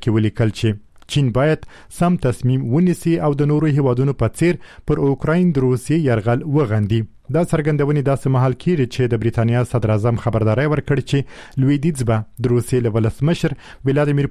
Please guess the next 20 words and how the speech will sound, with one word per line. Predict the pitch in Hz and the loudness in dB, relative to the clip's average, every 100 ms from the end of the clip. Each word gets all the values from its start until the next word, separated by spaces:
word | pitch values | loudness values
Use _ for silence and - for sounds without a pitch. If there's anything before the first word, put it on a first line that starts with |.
| 139 | -2
پوتین | - 185 180 | 0 0 0
سره | 156 147 | -2 0
پر | 131 135 | 0 0
اوکراین | 123 - 143 151 131 | 0 0 0 2 2
د | 117 | 2
هغه | 117 139 - | 0 0 0
تر | 123 | 0
بې | 117 117 | 0 2
دلیله | 113 131 123 | 2 2 0
جګړې | 107 107 123 147 | 0 0 0 2
وروسته | 175 190 170 160 - - - | 0 0 -2 -4 -6 -20 -14
خپلې | - 180 185 151 | -4 0 0 0
اړیکې | 160 - 156 147 - - 160 | 0 0 -2 -2 -8 -6 -4
عادي | 147 170 | 0 0
حالت | 123 120 131 - | 2 0 -2 -2
ته | 127 135 123 | -2 0 0
راونه | 120 135 104 | 2 0 0
ګرځوي. | 107 92 104 117 - - - - - 127 | -2 0 0 0 -2 -16 -20 -20 -8 -2
بوریس | 135 135 110 | 0 0 0
جانسن | 131 139 135 | -2 0 -2